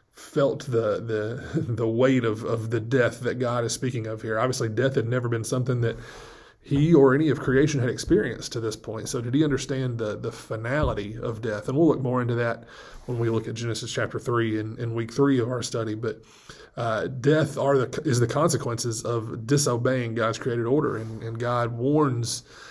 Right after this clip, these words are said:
Adam of that here, not to really serve as something to scare him or to, to, to anything like that, but he places these commands on Adam and ultimately on Eve as well, and all of his created,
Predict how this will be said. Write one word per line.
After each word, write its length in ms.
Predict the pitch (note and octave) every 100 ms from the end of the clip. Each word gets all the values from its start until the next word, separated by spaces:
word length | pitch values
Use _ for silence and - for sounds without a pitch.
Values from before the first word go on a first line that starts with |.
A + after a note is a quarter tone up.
| - - -
Adam 280 | A#2+ A2
of 140 | A2+ G#2
that 160 | A2
here, 200 | G#2+ A#2
not 260 | A2+ C3+ F#3
to 120 | A#2
really 220 | A#2+ B2+ B2
serve 340 | - C3 A#2+
as 180 | A2+ G#2+
something 360 | C3 A#2+ A2+
to 160 | - A2
scare 440 | - - B2+ B2+
him 380 | A#2 A#2 A#2+ A#2+
or 80 | A2+
to, 300 | A2 A2 G#2+ A2
to, 220 | A2+ A2+ C3 -
to 200 | - G#2+ - _ _ - - -
anything 300 | C#3+ C3 C3+
like 200 | A#2+ A2+
that, 280 | E3+ E3 A#2+
but 160 | A#2 - - - - _
he 120 | D3+
places 400 | D#3 D3+ D#3+ B2
these 140 | C3+
commands 520 | C3+ B2 B2+ B2+ A#2+ -
on 320 | B2 D3+ C#3
Adam 320 | A2+ A#2+ C3+
and 240 | B2+ A#2 -
ultimately 300 | C3 B2 A#2
on 200 | A#2 A#2+
Eve 180 | B2
as 160 | B2 A#2+
well, 240 | A#2+ B2
and 80 | C3
all 160 | A2+ D#3+
of 60 |
his 140 | A#2+ A2+
created, 580 | - A2 G#2+ G#2+ A2